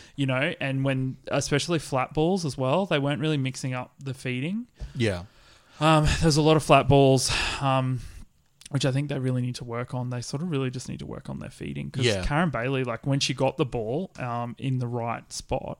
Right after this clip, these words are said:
Speaker 1: it was pretty good.
Speaker 2: Yeah, and I think she, yeah, for me, she, considering the, this,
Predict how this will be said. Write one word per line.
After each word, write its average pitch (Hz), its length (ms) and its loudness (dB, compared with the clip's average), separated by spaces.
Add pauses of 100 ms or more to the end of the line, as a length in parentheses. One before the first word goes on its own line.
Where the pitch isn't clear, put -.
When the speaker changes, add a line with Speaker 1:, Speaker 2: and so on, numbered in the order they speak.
(100)
Speaker 1:
it 131 120 -4
was 131 120 -4
pretty - 180 -8
good. - 220 -10 (100)
Speaker 2:
Yeah, 113 380 4
and 117 80 -2
I 123 80 6
think 131 240 4
she, 117 240 0
yeah, 104 220 -2
for 117 160 -2
me, 110 360 2 (360)
she, 110 720 0 (1400)
considering 151 440 6
the, 117 240 6 (360)
this, 110 380 -2